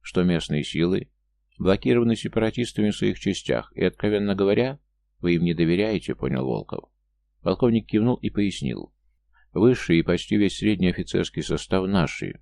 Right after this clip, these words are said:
но остаётся ещё плохо контролируемый младший состав, не говоря уже о солдатах.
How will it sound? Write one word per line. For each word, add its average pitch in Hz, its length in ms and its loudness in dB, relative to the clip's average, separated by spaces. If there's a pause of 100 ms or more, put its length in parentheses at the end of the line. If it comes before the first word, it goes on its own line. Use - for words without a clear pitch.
но 95 140 2
остаётся 123 440 -2
ещё 101 200 -2
плохо 101 340 -4
контролируемый 95 800 2
младший 95 420 -2
состав, - 520 -4
не 78 140 -4
говоря 90 300 2
уже 85 160 0
о - 20 -2
солдатах. 73 640 -4